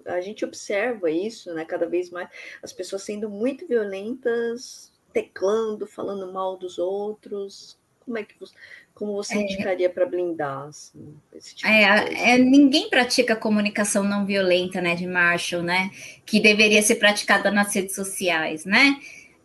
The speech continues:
Speaker 2: Como ninguém faz isso, <laughs> porque as pessoas querem mesmo o caos, assim, no sentido de machucar mesmo de propósito pra irem dormir felizes, é, eu,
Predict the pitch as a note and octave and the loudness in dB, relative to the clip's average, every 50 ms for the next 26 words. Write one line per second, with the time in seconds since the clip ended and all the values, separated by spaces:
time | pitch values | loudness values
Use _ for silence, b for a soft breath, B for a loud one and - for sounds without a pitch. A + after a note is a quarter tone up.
0 | _ _ _ _ _ _ - E4 F4 E4 C#4 B3 G#3+ G3 F#3 F#3+ F#3 F3 - E3 | _ _ _ _ _ _ 6 8 8 10 8 8 6 4 0 0 -2 -2 0 -2
1 | D#3+ D#3+ D#3 G3 A#3 C#4 C#4+ B3 G#3+ F3+ - - - - F4+ - C#4+ C#4+ D4+ D#4 | -2 0 0 4 4 6 6 6 4 2 0 -2 -2 0 0 2 2 4 6 6
2 | - - F#3+ F3 - - _ _ _ - D#4 D4+ - - F#3+ F#3 G3 E3+ E3+ - | 6 6 6 4 0 -6 _ _ _ -14 -14 -14 -6 -4 -2 0 0 0 0 -2
3 | F#3 F3+ - - F3+ F3 F3+ - - F3 E3 E3 E3 E3+ E3 E3 D#3+ D#3 - F3 | -4 -6 -2 -2 -2 -2 -2 -2 0 0 2 2 2 0 -2 -2 -4 -6 -6 -4
4 | E3+ E3 E3 E3 E3 D#3+ E3 E3 D#3 D3+ C#3+ C#3 D3 D3+ - - - F#3+ F#3+ F#3 | -2 -2 -2 -2 -2 -4 -4 -2 -2 -2 -2 -4 -6 -8 -8 -2 0 2 4 4
5 | F3+ F3 E3 D#3 D#3 - - - - E3+ D#3+ - - - E3 E3 E3 E3 - E3+ | 4 4 2 2 0 -4 -6 -6 -6 -6 -4 -4 -4 -4 -2 -2 -2 -2 -4 -6
6 | E3+ E3 - - E3+ D#3+ D3+ D#3+ D#3+ D#3 D#3+ E3 D#3+ D#3 D#3 D3+ D#3+ E3 E3+ - | -6 -6 -4 -4 -4 -2 -2 -2 -2 -4 -2 -2 0 0 0 2 0 0 -2 -4
7 | - - - - E3 E3 D#3 D#3+ D#3+ E3 E3 D#3+ E3 E3 D#3+ D#3+ D#3+ - - - | -8 -8 -2 2 2 4 4 4 4 2 0 0 0 -2 -4 -6 -8 -12 -6 -4
8 | E3 E3 - - E3 E3 E3 D#3+ - - _ - E3+ E3 E3 E3 D#3 E3+ E3 F3 | -4 -4 0 4 4 4 4 4 0 -6 _ 2 4 4 4 4 4 4 2 2
9 | E3 E3+ E3+ E3 E3 E3 D#3+ - - E3+ F3 G#3 A#3+ A#3 G3 D#3 - - A#2 - | 2 2 2 4 2 0 0 0 -2 0 2 2 2 2 2 0 -2 -4 -4 -4
10 | - - - _ B B B B B B B B B B B _ - G3 G3 G3 | -4 -6 -8 _ B B B B B B B B B B B _ 0 4 6 8
11 | G3 G3 G3+ F#3+ F#3+ - - A3 A3+ B3+ C#4+ D#4 C4+ G#3 F3+ - | 8 8 8 6 4 2 4 6 8 8 8 8 8 6 2 -2